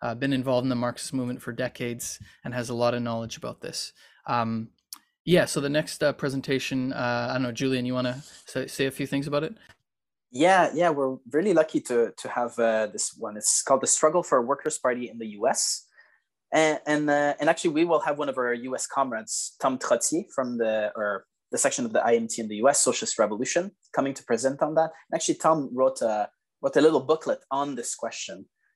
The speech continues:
Speaker 2: So, so, so I think this, this one promises to be, to be extremely interesting. And, and, and it's an extremely relevant question because for, for the last hundred fifty years, you had this ping pong between the, the Republicans and the Democrats.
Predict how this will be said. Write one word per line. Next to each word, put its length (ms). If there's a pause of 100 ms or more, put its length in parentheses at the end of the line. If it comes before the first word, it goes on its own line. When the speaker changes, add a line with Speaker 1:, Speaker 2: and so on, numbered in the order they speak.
Speaker 2:
So, 640
so, 200
so 160
I 20
think 180
this, 160
this 260
one 300
promises 460
to 80
be, 240
to 80
be 80
extremely 580
interesting. 480
And, 100 (320)
and, 200
and 100
it's 220
an 100
extremely 440
relevant 400
question 460
because 460
for, 280 (420)
for 120
the 120
last 320
hundred 280
fifty 280
years, 480
you 60
had 140
this 300 (300)
ping 180
pong 380
between 420
the, 240 (360)
the 60
Republicans 800
and 100
the 60
Democrats. 840